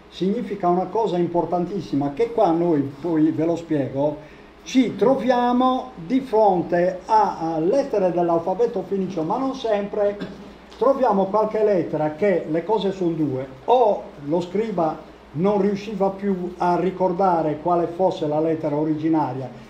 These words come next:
per cui non abbiamo più il riferimento di quello che lui ha scritto, perché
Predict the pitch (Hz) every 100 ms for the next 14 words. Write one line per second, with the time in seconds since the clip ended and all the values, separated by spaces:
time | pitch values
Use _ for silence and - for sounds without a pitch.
0 | - 185 185 - 220 202 180 196 202 185
1 | 220 196 175 202 190 175 175 190 214 214
2 | 185 151 160 151 160 160 151 151 151 156
3 | 143 156 139 139 127 180 - 190